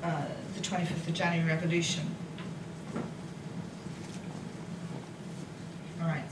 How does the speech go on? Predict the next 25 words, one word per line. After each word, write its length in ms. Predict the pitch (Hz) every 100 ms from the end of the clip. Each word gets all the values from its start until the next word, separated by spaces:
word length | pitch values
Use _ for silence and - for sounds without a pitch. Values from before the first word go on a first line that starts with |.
| -
so, 100 | 147
so 180 | - 190
she 220 | 190 214
is 140 | 190
the 100 | -
last 320 | 160 165 165
image, 240 | 147 151 -
okay. 140 | - - - - -
So 180 | 277
to 220 | 285 320 -
briefly 380 | 330 403 -
sort 200 | 320 262
of 120 | 208 208
wrap 280 | 190 190
up, 220 | - - - - - - - -
the 60 |
contestation 840 | 226 311 330 370 - 294 277 - 247
over 180 | 220 202
the 80 |
definition 640 | 208 226 220 214 226 - 214
of 160 | - 196
Egyptian 480 | 185 233 - 226
womanhood 640 | 214 214 196 190 196 160 151
and 380 | - 254 269 214
manhood 640 | 196 190 185 165 151 -